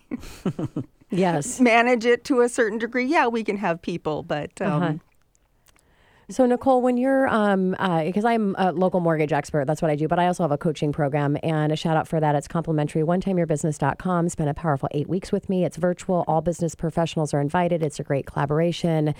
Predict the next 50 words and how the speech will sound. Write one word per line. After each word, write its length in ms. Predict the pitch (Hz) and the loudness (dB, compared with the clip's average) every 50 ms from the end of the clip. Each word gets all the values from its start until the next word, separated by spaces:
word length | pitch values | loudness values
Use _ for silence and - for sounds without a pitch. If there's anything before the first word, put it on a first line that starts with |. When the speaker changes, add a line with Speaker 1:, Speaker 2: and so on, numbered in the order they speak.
| - - - - - - | -10 -20 -20 -16 -6 -4
Speaker 2:
uh, 280 | 165 151 143 139 139 | -2 0 0 0 0
masterminding. 760 | 135 147 165 170 175 - 190 175 170 170 170 165 165 170 165 - - - - - | 0 0 0 0 -2 -2 -2 0 0 2 2 0 0 -2 -4 -8 -12 -20 -20 -12
So 180 | - - 214 196 | -2 0 0 2
when 160 | 190 190 202 | 2 0 0
you 140 | 220 247 254 | 0 0 0
have 180 | 247 247 220 | 0 0 0
your 80 | 202 190 | -2 -2
technology 560 | - - 190 - 190 190 196 196 185 - 175 | -2 -4 -6 -2 0 0 0 0 0 -2 -4
coach, 280 | 156 - 175 160 - - | -2 0 -2 -2 -2 -4
which 140 | 156 - - | -6 -4 -2
is 160 | 143 143 160 | -4 -2 0
you, 400 | 202 208 160 123 127 151 190 202 - | 0 0 0 0 0 0 -2 -2 -4
Speaker 1:
Mm-hmm. 240 | 214 185 180 175 175 | -4 -4 -2 -2 0
Speaker 2:
and 100 | 190 180 | 0 0
you 80 | 180 175 | 0 0
have 140 | 175 170 160 | 0 -2 -2
your 100 | 160 151 | -2 -4
productivity 720 | - - 170 151 156 156 - - - 240 208 214 180 160 | -2 -2 -2 0 -2 -2 -4 -4 -4 -2 -2 -2 -4 -4
coach, 440 | - - 175 147 135 147 - - - | -4 -2 -2 -2 -2 -2 -4 -8 -8
which 260 | - 165 160 147 - | -4 -4 -4 -4 -4
is 140 | - 139 147 | -6 -4 -2
me, 460 | 190 226 220 175 135 127 143 160 175 - - - - - - - _ | 0 0 0 0 -2 -2 -4 -4 -6 -6 -10 -16 -20 -20 -20 -18 _
what 280 | - 208 202 233 269 - | -4 -2 0 0 0 2
one 140 | 269 269 254 | 2 0 0
do 140 | 233 226 214 | 0 -2 -2
you 180 | 202 202 196 | 0 0 0
do 220 | 175 - 180 175 160 | 0 0 -2 -2 -2
first? 420 | - - 196 165 131 123 - - | -2 -2 -2 0 0 -2 -2 -4
Would 100 | 170 165 | -4 -2
you 120 | 180 202 | -2 -2
go 120 | 180 208 196 | -2 -2 -4
through 200 | - - 202 170 | -2 -2 -2 -2
a 40 | 156 | -2
productivity 680 | - - 180 175 180 - - - 202 196 170 185 170 160 | -4 -4 -2 -2 -2 -2 -4 -4 -4 -2 -2 -2 -2 -2
program 480 | 160 - - 208 196 185 208 202 208 | -4 -2 -2 -2 0 0 -2 -2 -2
first, 420 | 202 - - 220 226 254 240 - - | -2 -2 0 0 0 0 -2 -4 -4
or 120 | - 185 185 | -2 -2 0
would 200 | 175 180 170 - | 0 -2 -2 -2
you 80 | 180 | -2
get 180 | 156 180 165 - | -2 -2 -2 -2
your 100 | - 160 | -4 -6
technology 720 | - - 190 190 - - 175 170 170 165 156 - 170 156 | -4 -4 -6 -6 -4 -4 -2 0 0 0 0 -2 -4 -4
set 240 | 151 - - 175 165 | -4 -2 -2 0 2
up 140 | 170 165 - | 0 0 0
and 160 | - 165 165 170 | 0 0 0 2
then 180 | 196 226 233 | 2 0 0
go 120 | - 180 151 | 0 -2 -2
through 200 | - - 160 139 | -2 -2 -2 -2
the 80 | 147 | -2
productivity, 840 | - - 143 131 135 127 - - 147 123 131 123 - 113 107 98 - | -2 -2 -2 -2 -2 -2 -4 -4 -4 -2 -2 -2 -4 -4 -4 -6 -6